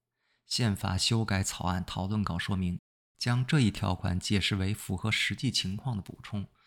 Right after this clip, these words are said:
但未提及五四宪法缺失土地所有权规定的历史背景，仅从原则层面说明其重要性，也未讨论具体法律实施细节。在后面的宪法草案的讨论中，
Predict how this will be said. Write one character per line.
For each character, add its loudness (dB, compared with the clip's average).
但 2
未 2
提 -4
及 -4
五 -4
四 0
宪 -2
法 -4
缺 -2
失 -2
土 -10
地 -4
所 -2
有 -2
权 -2
规 0
定 -2
的 -2
历 -2
史 0
背 -4
景， -8
仅 2
从 2
原 4
则 2
层 -2
面 0
说 0
明 2
其 -2
重 -2
要 0
性， -4
也 2
未 2
讨 -2
论 0
具 -2
体 -2
法 -4
律 -2
实 2
施 0
细 0
节。 -10
在 4
后 2
面 6
的 4
宪 2
法 0
草 -2
案 2
的 0
讨 -6
论 -2
中， -2